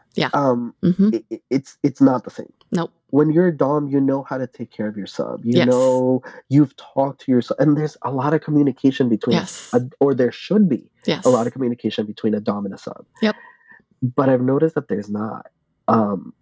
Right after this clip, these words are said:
Speaker 1: All
Speaker 2: in
Speaker 1: too often, yes.
Speaker 2: Very often, there's not. And, um, for the longest time, my, my fiance, before, like, we dated, she didn't even know she was a sub.
Speaker 1: Mm-hmm.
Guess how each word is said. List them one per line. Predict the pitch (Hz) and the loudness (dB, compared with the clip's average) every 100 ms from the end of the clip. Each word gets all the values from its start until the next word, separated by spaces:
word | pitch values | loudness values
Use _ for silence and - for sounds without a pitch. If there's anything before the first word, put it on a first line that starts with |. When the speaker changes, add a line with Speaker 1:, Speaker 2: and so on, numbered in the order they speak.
| - | -2
Speaker 1:
All | - | 2
Speaker 2:
in | 247 | 4
Speaker 1:
too | 226 190 | 4 2
often, | 156 - 139 156 | 0 -6 -6 -4
yes. | 151 - - - _ _ _ _ _ | -4 -6 -14 -18 _ _ _ _ _
Speaker 2:
Very | 147 151 151 147 | 0 2 2 2
often, | 120 - 90 | 0 -4 -2
there's | 120 123 | 2 2
not. | 117 117 117 101 _ 120 | 2 0 -4 -10 _ 0
And, | 123 120 120 - - | 2 2 0 -4 -2
um, | 120 113 104 104 - _ _ _ _ _ _ _ _ _ _ _ _ - | -2 0 -2 -6 -12 _ _ _ _ _ _ _ _ _ _ _ _ -12
for | - 156 | -2 0
the | 143 | 2
longest | 156 170 | 0 -2
time, | 160 147 | 0 2
my, | 120 107 | 2 2
my | 120 110 107 | 0 0 -2
fiance, | 104 117 110 147 127 107 | -2 0 0 0 0 0
before, | 107 110 - 135 135 | -2 -6 0 2 2
like, | 123 107 | 0 -4
we | 104 | -4
dated, | 101 113 107 - | -2 0 -2 0
she | 139 | 0
didn't | 175 233 | 2 2
even | 160 | 2
know | 110 | 0
she | - | -2
was | 117 101 | -6 -6
a | |
sub. | - 80 - _ _ | -4 -4 -8 _ _
Speaker 1:
Mm-hmm. | 185 175 | -2 -2